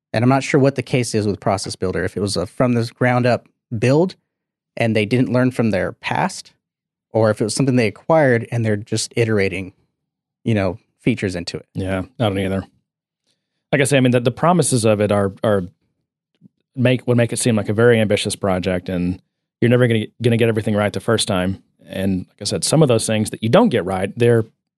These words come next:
Speaker 2: they're so hard to fix because you, you get people building on the original version with, around this original model. They're going,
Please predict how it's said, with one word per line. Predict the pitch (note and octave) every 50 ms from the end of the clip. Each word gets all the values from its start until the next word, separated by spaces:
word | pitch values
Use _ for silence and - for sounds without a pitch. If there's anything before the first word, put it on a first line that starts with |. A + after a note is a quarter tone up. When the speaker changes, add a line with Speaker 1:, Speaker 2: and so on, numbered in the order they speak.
| _ _ _ -
Speaker 2:
they're | C3 C3 C3
so | B2 - D#3+ D#3+
hard | C#3 E3 E3 D#3
to | B2
fix | A#2 - E3+ F3+ - - -
because | A#2+ B2 - - A#2+ A#2 A2+ A2 - -
you, | A#2+ A#2 A#2 - _ _ _ -
you | C3+ B2
get | B2 C#3 -
people | - D3 C3 - B2 A#2
building | G2 - B2 C3 C3 B2+ B2 A2+ A2+
on | A2 A2 A2 G#2+
the | G#2 G2 F#2+ F#2 - -
original | A2+ A2+ A#2 A#2 A2+ G2+ F#2+
version | F#2+ A2 A#2 A2+ G2 G2 D#2 D2+ - - _ _ _ _ _ _ _ _ _ -
with, | B2 A#2+ - -
around | - A2+ A2 G#2+ G#2+
this | G#2 - -
original | G#2 G2+ A2+ A2+ A2+ G#2+ F#2+
model. | F#2+ F#2+ A#2 B2 F#2+ E2
They're | E2+ F#2 A2+
going, | A#2 C#3+ D3+ D3+ D3+ - -